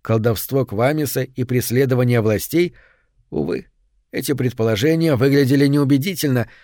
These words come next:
если принять во внимание независимый характер, которым славился Биллингтон. Старуха молчала.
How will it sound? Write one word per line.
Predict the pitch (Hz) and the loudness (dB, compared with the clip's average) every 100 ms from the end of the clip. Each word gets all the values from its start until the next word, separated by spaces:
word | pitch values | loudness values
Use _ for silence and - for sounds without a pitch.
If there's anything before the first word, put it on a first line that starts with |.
| _ | _
если | - 139 123 | -4 -2 0
принять | 135 139 151 156 139 | 2 2 2 0 0
во | 139 | 0
внимание | 143 156 160 147 147 | 0 0 0 0 0
независимый | 151 139 147 131 143 135 | 0 2 2 2 2 2
характер, | 120 139 165 214 - - _ | 2 2 2 0 -4 -14 _
которым | - 147 135 | -4 0 0
славился | 151 156 156 135 151 | -2 -2 -2 -4 -4
Биллингтон. | 160 113 92 76 76 _ _ _ _ _ _ | -6 -8 -10 -14 -16 _ _ _ _ _ _
Старуха | - - 104 139 151 156 | -16 -4 2 2 2 2
молчала. | 160 151 110 90 | 0 0 -4 -8